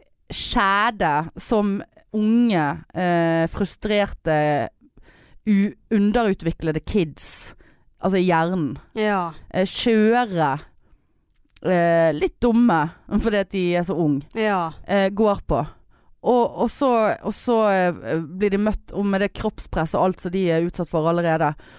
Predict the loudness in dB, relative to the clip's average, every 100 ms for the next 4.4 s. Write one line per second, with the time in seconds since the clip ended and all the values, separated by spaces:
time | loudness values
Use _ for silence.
0 | -6 -4 0 0 0 0 -4 -2 -2 -2
1 | -6 -6 -4 -2 -4 -8 -8 -6 -4 0
2 | 2 4 4 2 0 -2 -8 -20 _ -20
3 | _ _ -8 0 2 2 0 0 0 0
4 | 0 0 0 -2